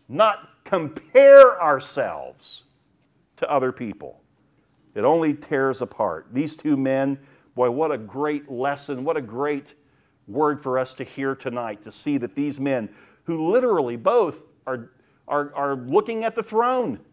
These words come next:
and yet there's not an ounce of envy, not an ounce of jealousy, not an ounce of ambition. That word ambition, I see people use it in the Christian community, and others use it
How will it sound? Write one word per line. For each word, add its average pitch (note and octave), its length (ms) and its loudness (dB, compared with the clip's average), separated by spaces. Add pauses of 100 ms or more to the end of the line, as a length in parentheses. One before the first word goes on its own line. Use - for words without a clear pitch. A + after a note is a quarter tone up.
(500)
and B2+ 140 -10
yet E3 160 -4
there's D#3+ 200 -6
not F3 160 0
an F3 120 -4 (100)
ounce B3 340 0
of G#3 180 0
envy, E3 320 -4
not E3+ 180 0
an F#3+ 120 -2 (120)
ounce A3+ 400 -2
of F#3 160 -2
jealousy, D3+ 640 2 (300)
not F#3 260 4
an G3 140 0 (140)
ounce A#3+ 460 -2
of G3 240 -2 (100)
ambition. D3 1080 -4 (1200)
That G#3 240 2
word G#3 280 4
ambition, G3+ 640 -2
I E3+ 180 -2
see F#3+ 320 -10
people F3+ 360 -6
use E3+ 320 -6
it G3 180 -2
in E3 120 -6
the C#3+ 80 -6
Christian F#3 420 -6
community, F3+ 540 -8
and B2+ 100 -6
others E3+ 320 -4
use D#3+ 260 -8
it F3+ 200 -8